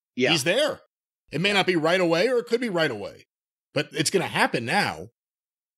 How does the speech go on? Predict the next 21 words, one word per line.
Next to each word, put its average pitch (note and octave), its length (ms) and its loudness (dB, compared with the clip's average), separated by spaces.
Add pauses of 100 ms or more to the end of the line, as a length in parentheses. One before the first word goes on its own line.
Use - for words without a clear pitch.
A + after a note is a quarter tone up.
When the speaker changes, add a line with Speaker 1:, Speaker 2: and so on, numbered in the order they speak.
Speaker 2:
Also, D#3 300 2
we're E3+ 140 4
gonna D#3 140 2
get D#3+ 160 0
Nia D3+ 280 4
Jax C#3 340 0
all C3+ 120 0
over C#3 180 0
Raw B2+ 260 2
and G3+ 200 -2
Rock's D#3 260 -2
daughter D#3 400 2
all E3+ 140 2
over E3+ 180 0
N F3 100 0
X F#3+ 160 -2
T. C#4 360 -4 (920)
It's - 80 -14
just - 160 -2
gonna D#3 120 2
happen. G3+ 440 -2